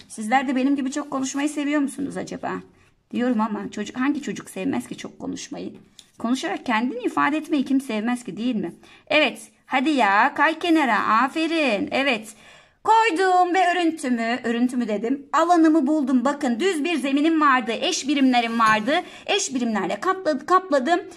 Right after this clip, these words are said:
ve alanımı buldum. Bakalım alanımı bulmak için kaç tane üçgene ihtiyacım varmış? Sayayım mı tek tek? Bir, iki, hatta saymayı bırak, yazayım da. Bu biraz karışık oldu sanki üçgen olduğu için. Yazayım da daha rahat görün. Bir,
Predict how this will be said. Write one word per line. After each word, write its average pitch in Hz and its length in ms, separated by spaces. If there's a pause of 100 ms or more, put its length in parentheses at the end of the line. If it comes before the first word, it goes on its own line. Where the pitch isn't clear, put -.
(180)
ve 311 180
alanımı 254 420
buldum. 233 280
Bakalım 320 400
alanımı 339 400
bulmak 349 280
için 262 220
kaç 359 220
tane 370 200
üçgene 220 380
ihtiyacım 214 560
varmış? 208 400 (320)
Sayayım 453 460
mı 370 100
tek 262 260
tek? 247 360
Bir, 302 320 (440)
iki, 302 640 (540)
hatta 302 380
saymayı 262 460
bırak, 254 280
yazayım 262 480
da. 208 160 (220)
Bu 262 100
biraz 294 280
karışık 294 340
oldu 240 280
sanki 214 260
üçgen 247 280
olduğu 233 260
için. 285 420 (400)
Yazayım 294 500
da 208 100
daha 262 220
rahat 233 320
görün. 190 320
Bir, 320 360